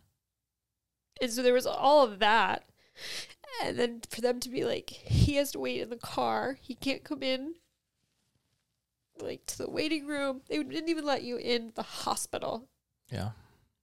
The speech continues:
Speaker 1: I was just like, I felt so, like, alone and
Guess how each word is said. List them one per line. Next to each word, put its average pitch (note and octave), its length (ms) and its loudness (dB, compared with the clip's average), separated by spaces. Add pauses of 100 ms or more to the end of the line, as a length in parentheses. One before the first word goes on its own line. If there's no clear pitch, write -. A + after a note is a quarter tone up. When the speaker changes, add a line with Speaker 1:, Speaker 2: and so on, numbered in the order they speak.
(1400)
Speaker 1:
I B3+ 200 0
was D4 180 -2
just C4+ 240 -4
like, B3+ 480 0 (240)
I - 100 -4
felt - 280 -4
so, D4 680 0 (120)
like, - 320 -8 (580)
alone C4+ 840 0 (2250)
and C#4 100 -6